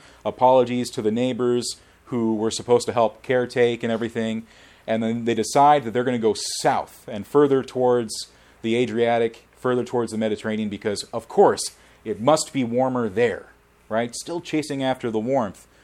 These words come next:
trying to run away from the cold. And so they hop in the car and they drive down, they get lost a bunch, ask for directions a bunch, get lost again, try to find restaurants, all of them are closed. And then they make their way down, and surely this must be it.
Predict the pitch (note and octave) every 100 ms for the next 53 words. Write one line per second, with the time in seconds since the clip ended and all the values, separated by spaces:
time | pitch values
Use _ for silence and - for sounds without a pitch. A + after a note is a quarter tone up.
0 | _ - B2+ B2+ B2 A2+ A2 G#2+ G2+ G#2
1 | G2 C#3 A#2+ D2+ - _ _ _ _ _
2 | - G2+ G2 A2+ G2+ G2 B2+ B2+ C3+ A2
3 | - D3 D#3+ D#3 B2+ A2 G2+ B2 B2+ A2
4 | B2+ C#3 C#3+ B2+ G#2+ G2+ G2+ A#2 B2+ -
5 | A2 B2+ B2+ - - - _ - A2 -
6 | A#2 G#2 A2+ A#2+ B2 G#2+ G#2 A2 G#2+ -
7 | - G2 G2+ G#2 G#2 F#2+ G2 A2+ A2+ A2
8 | - _ _ - - C#3+ C#3 C#3 C3 A#2+
9 | B2+ - C3 B2 A#2 G#2 G2 F#2+ F#2 E2
10 | - C3 B2 A#2 A2 - - _ _ _
11 | _ _ _ A2+ A2+ B2 A#2+ C3+ E3 D#3
12 | C#3 C3+ B2+ B2 C3+ C#3+ C#3 A2+ G2 -
13 | - - F#3+ D#3 F#2+ D#2+ _ G#2+ A2+ D#3
14 | D#3 D3 - C3+ C#3 G#2+